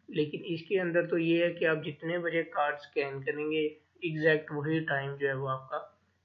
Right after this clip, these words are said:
note हो जाएगा। फिर आगे आपने employees का data रखा हुआ था या आपने different transactions का data रखा हुआ था या और किसी भी किस्म का data जो आपको manually पड़ा होता था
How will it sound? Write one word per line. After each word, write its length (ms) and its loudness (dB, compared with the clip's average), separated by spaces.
note 300 0
हो 80 0
जाएगा। 400 -6
फिर 140 4
आगे 280 4
आपने 300 2
employees 440 2
का 140 0
data 380 4
रखा 300 0
हुआ 240 6
था 280 2
या 180 4
आपने 400 -2
different 640 0
transactions 680 0
का 200 2
data 300 4
रखा 320 0
हुआ 260 4
था 320 0
या 140 0
और 420 0
किसी 320 -8
भी 100 -4
किस्म 320 -4
का 140 2
data 300 0
जो 140 0
आपको 200 -6
manually 400 0
पड़ा 180 2
होता 320 -2
था 100 -4